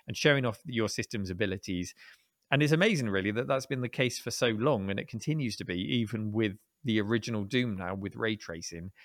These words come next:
Um, what, what a great, um, gift, I guess,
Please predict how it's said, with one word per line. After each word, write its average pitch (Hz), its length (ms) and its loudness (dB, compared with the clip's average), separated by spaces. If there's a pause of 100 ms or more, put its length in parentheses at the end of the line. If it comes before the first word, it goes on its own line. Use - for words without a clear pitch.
(380)
Um, 107 640 0 (220)
what, 151 280 4 (220)
what 196 260 0
a 147 200 4 (280)
great, 135 360 2 (180)
um, 110 480 0 (340)
gift, - 440 0
I 107 100 2
guess, 92 420 -2